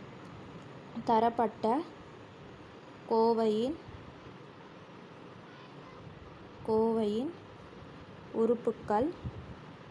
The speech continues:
உறுப்புக்கள் நம்ம தனித்தனியா எழுதணும். இது தனி. ரெண்டு ஏ கியூப் பி சி, அடுத்தது மூணு ஏ கியூப் பி, அடுத்தது மூணு ஏ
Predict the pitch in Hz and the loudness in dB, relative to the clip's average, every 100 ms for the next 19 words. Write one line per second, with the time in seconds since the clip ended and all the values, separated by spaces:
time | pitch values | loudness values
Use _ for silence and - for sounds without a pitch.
0 | - - - - - - - - - - | -14 -14 -14 -14 -14 -14 -14 -14 -14 -14
1 | - - - - - - - 247 262 262 | -14 -14 -14 -14 -14 -14 4 6 6 6
2 | 240 247 254 220 214 214 214 208 208 196 | 4 4 6 4 4 4 2 2 4 4
3 | 190 185 233 240 214 196 190 208 277 - | 4 2 0 0 2 0 0 -2 -4 -10
4 | - - - 220 233 247 269 226 208 208 | -14 -4 8 8 8 6 4 6 6 4
5 | - 247 240 196 208 208 208 - 226 269 | 2 2 2 0 2 2 0 0 2 2
6 | 320 - - - - - - - - 202 | -2 -8 -12 -12 -12 -12 -12 -14 -4 -2
7 | 208 247 240 262 240 226 240 247 247 214 | 2 4 6 8 8 6 6 4 4 4
8 | 214 208 - 226 202 190 214 240 294 - | 4 2 2 2 2 2 2 4 0 0
9 | 202 202 - 240 240 349 - - - - | 0 2 4 4 4 0 -4 -14 -10 2
10 | 226 240 254 269 262 220 220 | 6 6 6 4 4 8 8